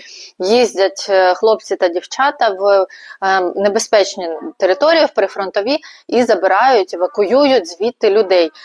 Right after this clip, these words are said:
Особливо це люди, які н-, не можуть, е, е, самостійно, е, пересуватися, і це люди, які,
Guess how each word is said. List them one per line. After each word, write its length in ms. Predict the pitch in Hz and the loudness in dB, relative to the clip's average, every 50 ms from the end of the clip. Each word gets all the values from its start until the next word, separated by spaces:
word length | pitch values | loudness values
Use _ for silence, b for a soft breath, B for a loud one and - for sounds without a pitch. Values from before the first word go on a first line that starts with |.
| B B B | B B B
Особливо 580 | 185 - - 202 185 226 262 320 320 285 262 220 | -6 -2 -2 -2 0 2 2 2 4 4 2 2
це 200 | - - 233 208 | 0 0 -2 0
люди, 240 | 226 269 240 233 | 2 2 2 2
які 260 | - - 359 - - - | 2 0 0 -2 -6 -6
н-, 260 | - 190 214 214 - - | -6 -4 -8 -8 -8 -8
не 360 | 180 190 190 190 208 254 294 | -8 -6 -6 -4 -4 -2 0
можуть, 480 | 311 302 294 285 277 262 240 - - - | 0 2 2 2 2 0 0 0 -2 0
е, 300 | 247 226 226 226 226 214 B B B B B B B 202 | 2 2 4 4 2 2 B B B B B B B 0
е, 180 | 208 208 208 | 2 2 2
самостійно, 400 | 202 - 214 214 214 - - 254 240 247 233 214 180 190 | 2 0 -2 -2 -2 -2 0 0 2 2 2 0 0 0
е, 180 | 180 196 190 190 | 0 0 0 0
пересуватися, 1000 | 180 - 208 202 190 - - 233 233 277 320 349 - 269 240 - - 233 208 196 | 0 0 0 0 0 0 -2 0 0 2 2 2 2 0 -2 0 0 2 2 2
і 340 | - - - 208 214 220 | 2 0 0 0 0 0
це 260 | - - - 240 220 220 | 0 0 0 0 0 2
люди, 260 | 240 294 311 285 240 | 2 0 2 2 2
які, 400 | 220 202 190 - - 233 240 | 2 2 0 0 -2 -2 -4